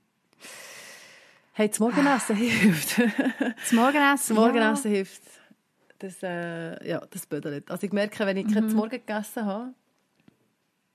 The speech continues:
Speaker 1: und, und es ist wirklich schon irgendwie so, seit einer, eineinhalb Stunden ist es wirklich schleifig.
Speaker 2: Mhm.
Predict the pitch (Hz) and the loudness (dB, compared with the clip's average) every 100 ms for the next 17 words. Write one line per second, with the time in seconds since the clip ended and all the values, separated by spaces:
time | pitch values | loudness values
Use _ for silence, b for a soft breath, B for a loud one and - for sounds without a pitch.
0 | _ _ _ _ _ _ - 190 196 - | _ _ _ _ _ _ -8 -4 -4 -4
1 | 202 196 190 202 214 - - 208 208 220 | -4 -4 -4 -4 -4 -4 -2 -2 -2 -2
2 | 214 208 208 196 214 208 185 208 220 - | -2 0 0 -2 -4 -4 -2 0 0 0
3 | 202 208 202 196 - 190 214 226 - 190 | -2 0 -2 -4 -6 -4 -4 -6 -8 -10
4 | 190 - 175 - 196 - - 208 202 - | -10 -14 -16 -16 -16 -10 -8 -8 -8 -10
5 | 214 214 - B B B B B B 233 | -10 -12 -20 B B B B B B 0
6 | 208 233 | 2 2